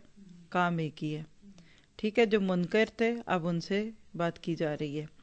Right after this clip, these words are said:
پھر آیت ففٹی نائن سے سیونٹی، انسٹھ سے ستر، قریش کے مشرکانہ عقائد اور خود ساختہ حلال و حرام کے قوانین پر مجادلہ۔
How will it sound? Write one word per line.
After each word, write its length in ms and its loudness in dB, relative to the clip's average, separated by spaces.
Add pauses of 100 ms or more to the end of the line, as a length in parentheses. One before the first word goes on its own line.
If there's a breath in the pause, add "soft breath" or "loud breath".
(360 loud breath)
پھر 140 6
آیت 180 10
ففٹی 380 2
نائن 280 6
سے 160 0
سیونٹی، 640 0 (340)
انسٹھ 560 0
سے 400 2
ستر، 520 -2 (480 loud breath)
قریش 400 8
کے 140 -2
مشرکانہ 640 2
عقائد 520 2 (160)
اور 140 0
خود 280 -2
ساختہ 680 2 (100)
حلال 380 4
و 80 2
حرام 420 2
کے 120 -4
قوانین 540 -2
پر 200 -6
مجادلہ۔ 540 -2